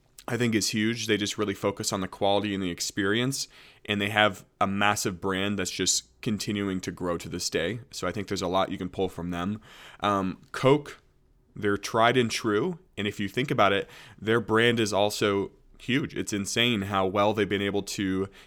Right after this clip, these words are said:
maintain what they've started. They haven't gone down a bunch of bunny trails. And I think that that can really be,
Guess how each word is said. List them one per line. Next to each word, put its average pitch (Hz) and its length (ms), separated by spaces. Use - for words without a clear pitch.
maintain 104 1000
what 110 280
they've 95 220
started. 113 480
They 95 100
haven't 98 380
gone 98 220
down 98 160
a 90 40
bunch 95 220
of - 140
bunny 95 200
trails. 110 480
And 101 100
I 98 80
think 113 260
that 101 320
that 98 220
can 92 240
really 104 240
be, 95 400